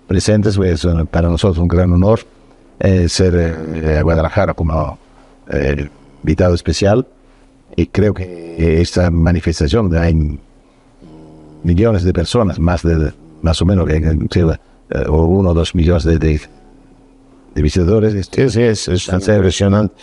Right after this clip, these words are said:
Speaker 2: Particularmente jóvenes, ¿no? Que la visiten.
Speaker 1: Es el mesa-, mensaje, la cultura, leer.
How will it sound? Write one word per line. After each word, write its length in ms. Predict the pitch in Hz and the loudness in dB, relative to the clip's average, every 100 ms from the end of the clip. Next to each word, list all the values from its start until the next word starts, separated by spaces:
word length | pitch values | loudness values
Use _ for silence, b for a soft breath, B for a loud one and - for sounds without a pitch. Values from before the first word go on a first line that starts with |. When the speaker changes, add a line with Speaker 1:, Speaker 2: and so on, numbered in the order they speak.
| B | B
Speaker 2:
Particularmente 480 | 110 117 143 160 143 | -2 2 2 2 0
jóvenes, 580 | - 233 123 104 82 - | 0 0 2 0 -2 -2
¿no? 200 | 120 127 | -2 0
Que 160 | 107 | 0
la 120 | 101 98 | 2 2
visiten. 640 | 131 - 127 110 123 113 | 0 0 0 2 2 2
Speaker 1:
Es 100 | 95 | 0
el 60 | 92 | 2
mesa-, 380 | 90 85 82 - | 2 0 -2 0
mensaje, 520 | 87 90 139 - 85 | 0 2 -2 0 0
la 100 | 85 | 0
cultura, 560 | - 85 135 95 82 - - | -2 -2 0 0 -2 -8 -6
leer. 480 | 87 113 127 107 | 0 2 2 0